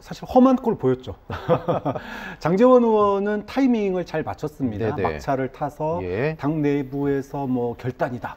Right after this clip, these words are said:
Speaker 1: 아,
Speaker 2: 음.
Speaker 1: 이거 참 힘든 결단 내려줬다.
Speaker 2: 뭐,
Speaker 1: 고맙다."
Speaker 2: "장제원 답다." 뭐, 이런 얘기도
Speaker 1: 뭐, 이런 얘기
Speaker 2: 들었고요.
Speaker 1: 굉장히 많이
Speaker 2: 예.
Speaker 1: 들었습니다.
Speaker 2: 예.
Speaker 1: 반면에 김기현 대표는 "너는 왜 사퇴 안 하냐?"
Speaker 2: 어, 예.
Speaker 1: <laughs> 이런, 그, 소위 말해서 비아냥 속에서,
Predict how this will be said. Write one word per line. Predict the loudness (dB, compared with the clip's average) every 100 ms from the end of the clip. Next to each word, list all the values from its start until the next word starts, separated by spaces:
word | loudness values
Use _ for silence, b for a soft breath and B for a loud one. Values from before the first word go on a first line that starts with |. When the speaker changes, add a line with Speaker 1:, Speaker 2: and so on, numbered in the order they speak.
| -14
Speaker 1:
아, | -10 -8
Speaker 2:
음. | -8
Speaker 1:
이거 | -10
참 | -12 -14
힘든 | -12 -8 -6
결단 | -6 -4 -4
내려줬다. | -4 -4 -8
Speaker 2:
뭐, | -2 0 0 0
Speaker 1:
고맙다." | -4 -4
Speaker 2:
"장제원 | 0 4 4
답다." | 2 0 0
뭐, | 2
이런 | 0 0
얘기도 | 0 -2
Speaker 1:
뭐, | -2 0
이런 | 0 0
얘기 | 0
Speaker 2:
들었고요. | -2
Speaker 1:
굉장히 | 0 0
많이 | 2 0
Speaker 2:
예. | -2
Speaker 1:
들었습니다. | -4 -6 -10 -6 -4
Speaker 2:
예. | -4 -4 -8 -4
Speaker 1:
반면에 | -2 0 0 -2
김기현 | -2 -4 -2
대표는 | -4 -4 -4 -2
"너는 | -2 0 0
왜 | 0
사퇴 | -4 -4
안 | -2
하냐?" | -2 -4 -4
Speaker 2:
어, | -4 -4 -6 -8
예. | -2
Speaker 1:
<laughs> | 2
이런, | 2 0 -2
그, | -2 -2 -4
소위 | -4 -4
말해서 | -4 -4 -6 -6
비아냥 | 0 0 0 -2 -4
속에서, | -4 -6 -4 -6 -6 -10 -6 -4 -6